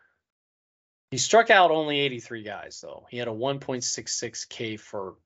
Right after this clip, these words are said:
per walk, right? You wanna be two plus. Two plus, you know,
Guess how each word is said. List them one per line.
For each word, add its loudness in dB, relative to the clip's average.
per -4
walk, -6
right? 0
You -6
wanna 2
be -4
two 0
plus. -2
Two 2
plus, 4
you -2
know, -4